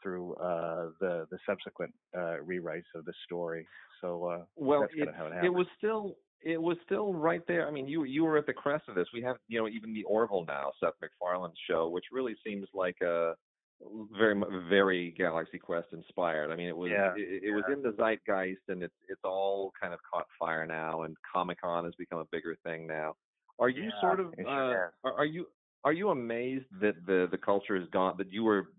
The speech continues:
Speaker 2: is sort of at the crest of this, and that the culture has veered
Speaker 1: Oh,
Speaker 2: in that
Speaker 1: yeah.
Speaker 2: same direction?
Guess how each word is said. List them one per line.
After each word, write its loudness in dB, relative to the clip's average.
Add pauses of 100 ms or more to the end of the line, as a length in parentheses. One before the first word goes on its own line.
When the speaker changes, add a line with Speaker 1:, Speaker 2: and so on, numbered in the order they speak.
Speaker 2:
is -4
sort 4
of 0
at 0
the -10
crest 2
of -10
this, 0
and -2
that -4
the -12
culture 0
has -2 (200)
veered 6
Speaker 1:
Oh, 12
Speaker 2:
in 6
that 4
Speaker 1:
yeah. 4
Speaker 2:
same 0
direction? -4